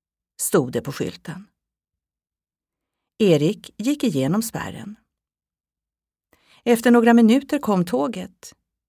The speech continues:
Erik gick på och satte sig och läste en tidning. Efter ett par stationer steg fyra biljettkontrollanter på tåget. De kontrollerade alla passagerares biljetter.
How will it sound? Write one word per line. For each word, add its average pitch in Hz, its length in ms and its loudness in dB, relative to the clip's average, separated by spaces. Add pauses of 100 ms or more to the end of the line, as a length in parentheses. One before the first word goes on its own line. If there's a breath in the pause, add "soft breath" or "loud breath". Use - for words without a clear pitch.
(340)
Erik 139 420 0
gick 135 140 -6
på 240 340 -4 (160)
och 277 120 0
satte 214 380 0
sig 220 320 2
och 214 200 -2
läste 240 300 0
en 226 80 2
tidning. 190 560 -4 (1300)
Efter 226 280 2
ett 240 100 -2
par 269 160 4
stationer 269 580 0
steg 180 300 -2
fyra 180 640 0
biljettkontrollanter 190 1200 -2
på 135 220 -4
tåget. - 680 -10 (680)
De 160 120 0
kontrollerade 160 760 2
alla 175 400 0
passagerares 165 840 -2
biljetter. 208 680 -6